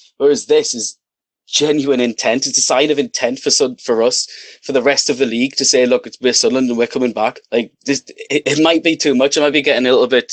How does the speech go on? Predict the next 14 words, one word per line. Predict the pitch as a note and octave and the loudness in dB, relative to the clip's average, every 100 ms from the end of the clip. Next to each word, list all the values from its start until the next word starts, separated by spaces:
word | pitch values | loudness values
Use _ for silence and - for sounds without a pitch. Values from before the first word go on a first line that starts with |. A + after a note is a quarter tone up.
| - A2 | -8 -2
all | A#2+ A#2+ | 0 0
a | |
bit | B2+ - | -4 -2
too | C3 | -2
optimistic | - A#2 B2 - - | -2 -2 -2 -2 0
all | A2+ | -2
too | - A2+ | 0 2
early | C#3 G#2 G#2 | 2 2 -2
after | - A#2 | -2 -2
just | B2+ - | -2 -4
a | A2 | -2
two | B2 | 0
one | A2 G#2+ | 0 0
loss. | A2+ G#2+ - | 0 0 -2